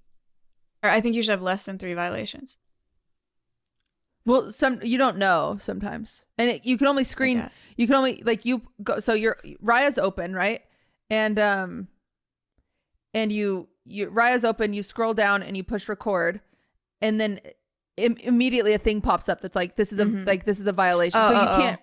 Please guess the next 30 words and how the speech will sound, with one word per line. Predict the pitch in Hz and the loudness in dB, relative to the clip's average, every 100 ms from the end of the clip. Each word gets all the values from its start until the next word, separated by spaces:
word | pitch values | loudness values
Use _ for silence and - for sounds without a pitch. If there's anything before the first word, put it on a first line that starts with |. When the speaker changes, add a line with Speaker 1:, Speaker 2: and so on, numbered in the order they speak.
| _ | _
Speaker 2:
you | 226 | 0
don't, | 220 | 2
Speaker 1:
That's | 208 | 2
Speaker 2:
you | 277 | 2
didn't | 294 | 2
Speaker 1:
fine. | 214 | 2
Speaker 2:
record | 214 214 175 | 2 2 2
anything. | 165 170 151 170 196 | -2 -4 -6 -6 0
Speaker 1:
Yeah, | 185 | 0
Speaker 2:
Yeah, | 190 | 2
Speaker 1:
yeah. | 185 | 0
Speaker 2:
so | 214 | 0
it | 196 | 0
immediately | 226 240 208 | 0 2 2
shuts | 202 202 180 | 2 0 -2
it | 170 | -2
down. | 156 135 - - - - | -4 -4 -14 -20 -20 2
But, | 240 208 - - | 4 4 0 -6
and | 233 226 196 | -2 -2 0
we | 247 | 2
knew | 247 277 | 4 2
that, | 247 190 180 - | 4 4 4 2
and | 202 | -2
we're | 190 | -4
like, | 185 185 | -4 -2
"Oh, | 226 | -2
that's | 233 - | -2 -6
fine. | 196 185 190 _ _ | -8 -10 -16 _ _
But | 254 247 | -4 0
let's | 254 - - | 0 0 -10